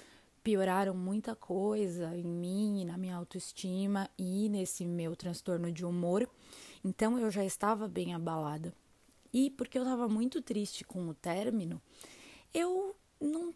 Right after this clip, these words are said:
não tinha muita vontade de fazer as coisas. Eu não tinha vontade de sair, eu não tinha vontade de fazer nada. E uma das coisas que eu não tinha vontade era de comer. Então, eu tava muito magra, <laughs> muito magra mesmo.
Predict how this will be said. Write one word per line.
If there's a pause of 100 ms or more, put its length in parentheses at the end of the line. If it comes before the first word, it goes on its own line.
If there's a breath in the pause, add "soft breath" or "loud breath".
(100)
não
tinha
muita
vontade
de
fazer
as
coisas.
Eu
não
tinha
vontade
de
sair,
eu
não
tinha
vontade (380 loud breath)
de
fazer
nada. (140)
E
uma
das
coisas
que
eu
não
tinha
vontade
era
de
comer. (800 loud breath)
Então,
eu
tava
muito
magra, (160)
<laughs>
muito
magra
mesmo.